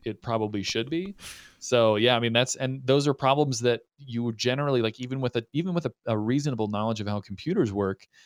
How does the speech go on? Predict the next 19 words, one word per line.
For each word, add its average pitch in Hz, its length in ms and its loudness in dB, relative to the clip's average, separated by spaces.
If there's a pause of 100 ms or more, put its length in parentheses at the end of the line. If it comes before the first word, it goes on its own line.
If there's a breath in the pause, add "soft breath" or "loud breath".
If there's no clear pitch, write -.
(200 soft breath)
audio 139 380 4
is 110 100 0
not 120 240 -4
something 113 220 -6
almost 110 280 -6
ever 113 160 0
considered, 110 540 -2
because 104 460 -8
usually 127 560 -2
you 110 100 -6
plug 120 300 -4
speakers 131 400 -4
into 110 100 -4
the 104 60 -10
back 104 180 -6
of - 60 -20
the - 60 -20
computer 107 400 -2
and, 104 140 -4